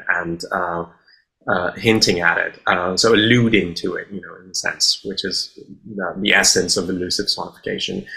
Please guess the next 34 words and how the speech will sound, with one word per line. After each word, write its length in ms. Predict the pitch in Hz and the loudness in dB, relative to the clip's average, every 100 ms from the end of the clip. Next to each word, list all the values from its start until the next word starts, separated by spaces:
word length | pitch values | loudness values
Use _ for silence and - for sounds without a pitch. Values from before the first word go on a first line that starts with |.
| - - - | -16 -12 -2
Uh, 200 | 107 98 | 2 2
but 260 | 98 117 110 | 4 4 6
that's, 260 | 127 135 - | 4 6 4
that's 220 | 139 - | 4 2
crucial. 580 | - 151 123 104 95 101 | 4 4 6 4 0 0
Yeah, 200 | 98 87 | 2 4
the 100 | 101 | 4
audience 640 | 104 101 95 95 - - | 4 4 4 4 2 0
needs 500 | 110 110 123 123 - | 0 4 4 6 4
to 120 | - | 4
know 420 | 95 107 95 80 - | 4 4 2 -2 -2
that, 240 | 90 82 - - - | 0 0 -4 -10 -6
um, 440 | 90 87 87 92 _ _ _ _ _ _ _ - - | -4 -6 -12 -18 _ _ _ _ _ _ _ -12 0
where 260 | 110 104 | 4 6
the 80 | 92 | 4
data 320 | 85 95 92 | 2 2 2
is 100 | 98 | 0
coming 240 | - 95 87 | 2 0 -2
from. 160 | 92 | 0
Otherwise, 500 | 107 123 101 98 95 | 4 6 6 6 4
it'll 180 | 101 95 | 4 2
be 420 | 95 90 87 95 | 2 -2 -2 -10
experienced 640 | - - 101 101 87 85 | -4 0 4 4 4 2
as, 260 | 98 85 - | 0 2 0
as 200 | 98 - | 0 -2
generative 440 | - 90 85 - | 2 2 2 -4
sonification. 560 | - - - - 98 98 | -8 -10 -12 -14 -8 -2
Otherwise, 380 | 98 98 92 90 | -2 0 -2 -4
it 60 | - - | -10 -6
might 320 | 117 98 98 | 2 4 4
as 100 | 85 | 2
well 160 | 90 87 | -2 -2
be 140 | 101 | -2
arbitrary 640 | 92 92 - - 87 - | 0 0 -2 -6 -6 -10